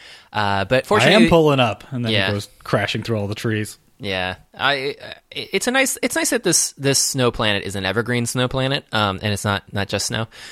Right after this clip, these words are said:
Speaker 1: Um, un-, unlike our, our sand planet was just sand.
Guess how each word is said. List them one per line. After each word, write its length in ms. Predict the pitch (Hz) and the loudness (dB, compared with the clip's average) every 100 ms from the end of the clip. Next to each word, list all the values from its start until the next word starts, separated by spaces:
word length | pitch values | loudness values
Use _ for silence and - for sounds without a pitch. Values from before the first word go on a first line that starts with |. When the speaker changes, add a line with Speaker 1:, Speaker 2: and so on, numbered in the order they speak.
| - - | -20 -8
Speaker 1:
Um, 380 | 104 101 92 92 - | -4 -2 -2 -6 -6
un-, 160 | 113 110 | -4 -2
unlike 300 | 113 110 104 | -2 0 0
our, 100 | 98 92 - _ | 0 -2 -6 _
our 140 | 98 | -6
sand 380 | 92 110 98 98 | -4 -2 -2 -2
planet 280 | 113 104 104 | -4 -2 -4
was 140 | 101 | -6
just 160 | - - | -6 -4
sand. 240 | 92 90 | -4 -6